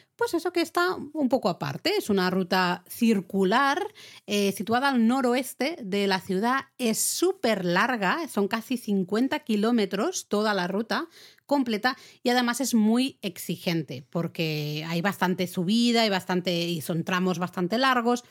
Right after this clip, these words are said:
y además, eh, tiene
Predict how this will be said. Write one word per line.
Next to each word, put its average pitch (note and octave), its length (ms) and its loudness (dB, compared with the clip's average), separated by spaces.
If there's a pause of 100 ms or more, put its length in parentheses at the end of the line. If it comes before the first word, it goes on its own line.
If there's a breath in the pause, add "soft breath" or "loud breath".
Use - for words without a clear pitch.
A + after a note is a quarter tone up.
(380 loud breath)
y C#4+ 140 0
además, C4 600 0 (300 soft breath)
eh, G#3 240 0
tiene G3+ 600 2